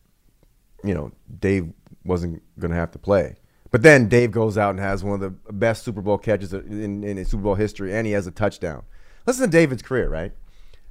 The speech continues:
He has a memor-, he has a touchdown in the Super Bowl, right? He played in a Pro Bowl, right? He has one of the best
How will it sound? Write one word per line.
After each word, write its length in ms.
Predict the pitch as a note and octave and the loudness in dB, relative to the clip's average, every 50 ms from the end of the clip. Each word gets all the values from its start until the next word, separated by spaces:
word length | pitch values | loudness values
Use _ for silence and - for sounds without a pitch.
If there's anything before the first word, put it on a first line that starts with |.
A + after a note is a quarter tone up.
| - - | -4 0
He 60 | C3 | 0
has 120 | C3 G2+ | 0 2
a 100 | G#2+ G#2+ | 0 -2
memor-, 400 | A2 A2 G#2+ B2+ D#3 F3 F3 E3 | 0 2 4 4 4 4 2 2
he 60 | C#3+ | 2
has 120 | E3+ - A#2+ | 2 2 2
a 40 | A#2 | 0
touchdown 720 | - - E3+ A3 - - - D3+ C#3+ C3 B2+ B2 B2 - - | 0 4 2 2 4 4 4 4 4 4 2 0 -2 -4 -4
in 100 | B2+ C3 | -4 -4
the 80 | C#3 | -4
Super 280 | C3 - - A#2+ - F#2 | -4 -6 -8 -8 -8 -8
Bowl, 240 | D2+ D2 C2 - - _ - | -12 -14 -16 -16 -18 _ -8
right? 240 | E2 F2+ G2+ A#2 - - - _ _ _ - _ - - _ _ _ | -6 -4 -4 -6 -8 -14 -20 _ _ _ -20 _ -20 -20 _ _ _
He 100 | - A#2+ A2+ | -4 -4 -2
played 320 | - - D#3 E3+ F3+ E3+ E3 | 2 6 8 8 10 8 8
in 100 | D#3+ D3 | 6 2
a 40 | |
Pro 280 | A#2+ - - C#3+ C3+ B2+ | 0 2 4 4 4 4
Bowl, 320 | G2+ G2 E2+ D#2 D2 D2 - - - | 4 2 0 0 -2 -6 -12 -14 -8
right? 300 | - F2 F#2 A2 C#3 - - - - _ _ - _ _ _ - _ _ - | -4 -2 0 0 -2 -4 -10 -20 -20 _ _ -20 _ _ _ -20 _ _ -4
He 140 | - C#3+ D3 | 0 4 6
has 220 | D3 C#3+ C#3 G#2+ | 6 6 6 4
one 120 | A2+ C3+ D3+ | 4 2 4
of 60 | C#3+ | 4
the 100 | C#3+ C3 | 4 2
best 480 | G#2+ F2+ C#3+ C#3+ D#3+ E3 - - - | 4 6 8 8 8 6 2 -6 -16